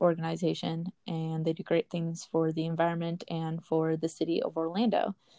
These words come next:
So I'm very, very fortunate to be having the opportunity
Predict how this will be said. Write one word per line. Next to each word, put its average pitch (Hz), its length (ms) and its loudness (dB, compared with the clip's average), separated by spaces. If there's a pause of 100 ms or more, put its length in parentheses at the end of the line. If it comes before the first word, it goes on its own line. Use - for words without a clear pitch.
(280)
So - 160 6
I'm 185 160 8
very, 175 300 12
very 170 320 6
fortunate 165 440 0
to - 80 -10
be 165 460 0 (720)
having 175 340 4
the 160 60 2
opportunity 160 760 2